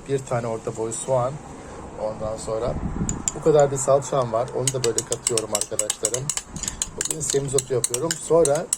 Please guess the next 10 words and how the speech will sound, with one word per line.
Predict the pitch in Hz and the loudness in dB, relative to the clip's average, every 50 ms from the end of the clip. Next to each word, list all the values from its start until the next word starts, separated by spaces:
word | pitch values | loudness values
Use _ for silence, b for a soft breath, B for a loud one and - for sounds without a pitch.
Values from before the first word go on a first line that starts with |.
| - - | -2 2
tencerenin | - 185 170 151 147 143 131 127 127 127 | 2 4 4 4 2 2 2 0 -2 -2
kapağını | 127 - - - 127 113 110 - - - | -2 -4 -2 0 0 0 0 0 0 0
kapatıp | - 156 - 117 - - 143 147 - B B B B B B - | 0 0 0 -2 -4 -2 -2 -2 -2 B B B B B B -4
kısık | 139 139 160 147 139 | -4 -4 -2 -2 -2
ateşte | 123 131 123 117 - - 156 | -2 -2 -2 -4 -2 0 0
on | 170 139 139 135 135 127 | 0 2 2 0 0 0
beş | 135 123 - - | -2 -2 0 -2
yirmi | 127 123 123 123 | -2 -4 -4 -8
dakika | 120 113 - - - 113 | -8 -10 -10 -10 -10 -10
pişiriyorum. | 127 127 - 113 107 107 104 95 95 | -10 -10 -12 -10 -10 -10 -8 -10 -6